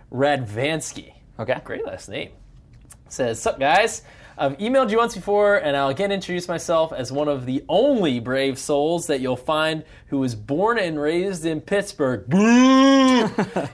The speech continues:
Speaker 1: yet still bleeds black and purple." Woo-hoo! <laughs>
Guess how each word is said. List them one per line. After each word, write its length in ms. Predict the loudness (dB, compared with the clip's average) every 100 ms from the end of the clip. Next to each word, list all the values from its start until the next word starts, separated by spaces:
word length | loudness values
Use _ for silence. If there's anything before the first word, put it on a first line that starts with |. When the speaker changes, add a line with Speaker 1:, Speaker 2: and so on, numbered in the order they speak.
| -6
Speaker 1:
yet 320 | 2 2 2
still 400 | -2 -4 2 2
bleeds 420 | 2 0 -2 -4 -4
black 280 | -2 -2
and 80 | -4
purple." 300 | -4 -4 -4 -4
Woo-hoo! 840 | -2 2 4 4 4 2 0 -2 -6 -10 -12 -12 -10
<laughs> 100 | -10